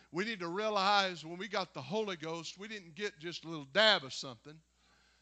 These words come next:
When we got the Holy Ghost, we didn't get something that, uh, is inferior to any other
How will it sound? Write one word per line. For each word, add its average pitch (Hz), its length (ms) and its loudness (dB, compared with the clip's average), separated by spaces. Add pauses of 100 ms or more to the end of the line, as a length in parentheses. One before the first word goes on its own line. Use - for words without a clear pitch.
(400)
When 165 300 -6
we 233 100 -2
got 202 220 4
the 156 100 0
Holy 196 360 4
Ghost, 170 520 0
we 190 120 -6
didn't 202 220 -8
get 202 180 -4
something 170 720 -4
that, 160 220 -4 (600)
uh, 160 580 -4 (2500)
is 175 180 -8
inferior 190 920 -10
to 202 180 -14
any 208 240 -10
other 196 200 -8